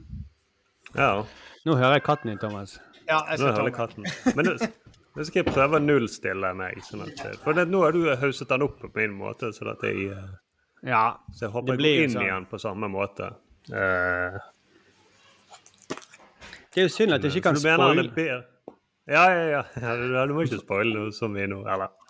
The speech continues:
Speaker 2: Nei, men jeg har ikke, det er så mye jeg har lyst til å snakke om i den serien.
Speaker 1: Ja, ja.
Speaker 2: Eh,
Speaker 1: Mm.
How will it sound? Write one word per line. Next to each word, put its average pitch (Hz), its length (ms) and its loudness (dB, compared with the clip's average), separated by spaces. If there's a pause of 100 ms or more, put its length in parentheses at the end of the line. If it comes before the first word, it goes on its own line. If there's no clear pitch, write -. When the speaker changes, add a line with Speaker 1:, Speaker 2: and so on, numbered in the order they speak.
(240)
Speaker 2:
Nei, 151 180 2
men 175 120 -2
jeg 185 80 0
har 196 80 0
ikke, - 140 -14
det 190 80 -2
er - 80 -4
så 156 80 -2
mye 165 80 4
jeg 190 80 4
har 151 80 2
lyst 156 140 -4
til 147 100 -6
å - 80 -12
snakke 143 360 -4
om 113 120 -2
i 107 60 -2
den 107 180 -2
serien. 110 320 0 (960)
Speaker 1:
Ja, 113 100 -2
ja. 170 160 6
Speaker 2:
Eh, 107 380 0 (240)
Speaker 1:
Mm. 139 260 0